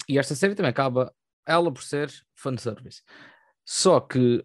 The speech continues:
ahm, chega aqui uma altura em que parece que usaram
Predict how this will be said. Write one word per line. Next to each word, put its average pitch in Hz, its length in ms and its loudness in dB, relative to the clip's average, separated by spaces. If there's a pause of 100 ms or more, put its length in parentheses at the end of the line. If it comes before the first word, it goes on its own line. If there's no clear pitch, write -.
ahm, 156 680 4
chega 202 240 0
aqui 180 140 -2
uma 180 140 2
altura 165 460 0
em 151 60 -4
que - 140 -20
parece 160 380 -2
que 156 100 -10
usaram 139 580 -4